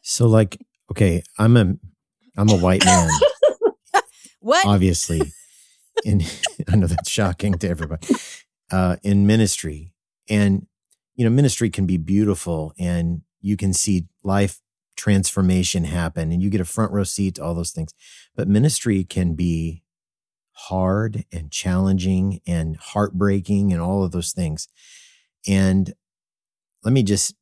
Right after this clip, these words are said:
Speaker 1: say, really, to both of you guys, I, to, for me to carry it is one thing. For you guys to carry it on top of these other things that you're carrying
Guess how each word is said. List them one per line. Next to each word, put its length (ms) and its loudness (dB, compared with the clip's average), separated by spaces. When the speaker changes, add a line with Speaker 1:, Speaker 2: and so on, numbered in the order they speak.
Speaker 1:
say, 440 0
really, 260 2
to 140 -4
both 300 0
of 140 -4
you 140 0
guys, 400 -6
I, 200 -6
to, 180 -4
for 180 -4
me 180 6
to 80 2
carry 380 0
it 80 0
is 180 -6
one 220 0
thing. 420 -6
For 160 -6
you 160 2
guys 300 0
to 100 -4
carry 400 -2
it 140 -4
on 180 -4
top 360 -4
of 360 -4
these 280 -2
other 240 2
things 380 -4
that 180 -8
you're 160 -4
carrying 600 -8